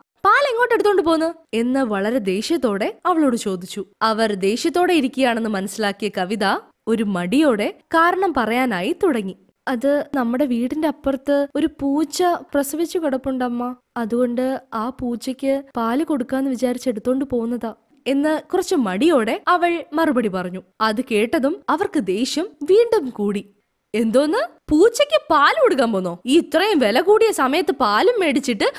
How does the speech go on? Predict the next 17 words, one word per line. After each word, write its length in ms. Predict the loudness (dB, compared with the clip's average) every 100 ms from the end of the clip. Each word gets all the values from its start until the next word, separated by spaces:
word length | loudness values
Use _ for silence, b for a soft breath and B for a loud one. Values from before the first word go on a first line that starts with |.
| -2
വഴിയിൽ 440 | 0 2 4 4 4
പോകുന്ന 300 | 2 2 2 0
പട്ടിക്കും 400 | -2 0 0 0 2
പൂച്ചയ്ക്കൊക്കെ 440 | 2 2 0 0
പാല് 400 | 0 2 4 4
കൊടുത്താ 420 | 4 4 2 2 0 B 0
എങ്ങനെയാ 380 | 2 2 2
നീ 220 | 2 4 2
നന്നായിട്ട് 280 | 2 0
കുടുംബം 300 | 0 0 2
നടത്താൻ 380 | 2 2 2 2
പോകുന്നത്? 400 | 4 4 2 -2 -6 -4
എന്റെ 240 | 0 2
മോനല്ലേ 640 | 2 2 2 2 2 2 2
എല്ലാം 200 | 2 2
സമ്പാദിച്ചു 480 | 0 0 0 0
കൂട്ടുന്നത്, 540 | 0 0 0 0 -2